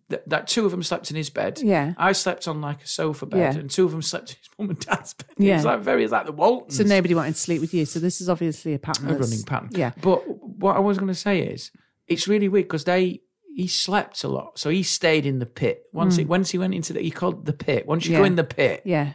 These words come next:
Speaker 1: you're in the pit.
Speaker 2: Yeah.
Speaker 1: You're sort of s-, engulfed and enveloped in the pit.
Speaker 2: Yeah.
Speaker 1: There's no getting out of the pit. And I was sort of up, and I must have been up at, like, seven.
Speaker 2: Yeah.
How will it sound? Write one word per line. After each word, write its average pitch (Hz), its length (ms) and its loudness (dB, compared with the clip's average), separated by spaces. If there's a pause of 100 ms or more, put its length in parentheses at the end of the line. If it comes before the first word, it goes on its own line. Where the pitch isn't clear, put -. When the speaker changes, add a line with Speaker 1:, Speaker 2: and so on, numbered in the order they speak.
Speaker 1:
you're 127 160 0
in 120 220 -4
the 156 80 -4
pit. - 300 -6
Speaker 2:
Yeah. 170 100 2
Speaker 1:
You're 156 100 4
sort 151 120 2
of 90 60 -8
s-, - 220 -4
engulfed 143 800 0 (280)
and 151 140 0
enveloped 139 580 2
in 123 120 -2
the 120 80 -4
pit. 131 160 0
Speaker 2:
Yeah. 190 80 6
Speaker 1:
There's 170 160 4
no 165 140 4
getting 147 260 -4
out 123 160 -4
of - 60 -16
the - 60 -14
pit. - 320 -8 (360)
And 170 120 0
I 247 80 4
was 269 100 2
sort - 180 0
of 151 120 -2
up, - 440 -2
and 175 100 -4
I 202 40 0
must 247 140 -4
have 220 80 -8
been 226 100 -2
up 277 120 -8
at, - 100 -12
like, 139 180 -10
seven. 160 600 -2
Speaker 2:
Yeah. 143 300 -2